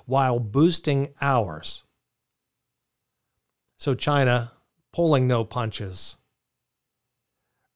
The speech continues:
released a really nasty virus. And it impacted the world's economy with the help of the who, the World Health Organization,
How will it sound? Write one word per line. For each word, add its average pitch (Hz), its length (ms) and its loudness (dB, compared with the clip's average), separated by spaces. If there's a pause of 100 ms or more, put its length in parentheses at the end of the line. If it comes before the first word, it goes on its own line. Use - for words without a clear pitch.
released 131 440 2
a 117 60 0
really 120 480 0
nasty 110 400 -2
virus. 101 640 -6 (2000)
And 120 280 -2
it 120 160 -8
impacted 117 600 -2
the 110 100 -4
world's 104 320 -4
economy 104 680 -6 (1700)
with 170 240 -2
the 156 80 2
help 117 280 0
of 101 100 -6
the 101 140 -4
who, 95 300 -8 (1300)
the 120 80 -6
World 110 280 -4
Health 104 260 -8
Organization, 101 800 -8